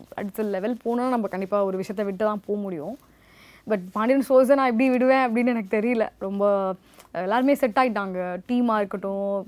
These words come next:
அஹ், எனக்கு வந்து அந்த ஃப்ரேமும் எனக்கு செட் ஆயிருச்சுன்ற மாதிரி எனக்கு தோணுது. அஹ், என்னோட, அஹ், என்-, என்னை சு-, என்னை சுத்தி இருக்கவங்களுமே சொல்றாங்க,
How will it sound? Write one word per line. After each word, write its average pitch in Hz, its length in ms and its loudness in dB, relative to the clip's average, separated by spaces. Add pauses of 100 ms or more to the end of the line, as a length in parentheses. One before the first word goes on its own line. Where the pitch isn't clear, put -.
அஹ், 165 500 -10
எனக்கு 185 260 -8
வந்து 185 420 -4
அந்த 190 220 -8
ஃப்ரேமும் 269 320 2
எனக்கு 202 200 -6
செட் 180 200 -8
ஆயிருச்சுன்ற 214 500 -2
மாதிரி 220 200 0
எனக்கு 196 340 -8
தோணுது. 196 220 -6 (540)
அஹ், 170 220 -6
என்னோட, 226 380 0 (180)
அஹ், 185 500 -6
என்-, 196 280 -8
என்னை 208 300 -6
சு-, 233 120 -2
என்னை 220 120 -4
சுத்தி 247 220 -4
இருக்கவங்களுமே 269 440 -2
சொல்றாங்க, 202 400 -6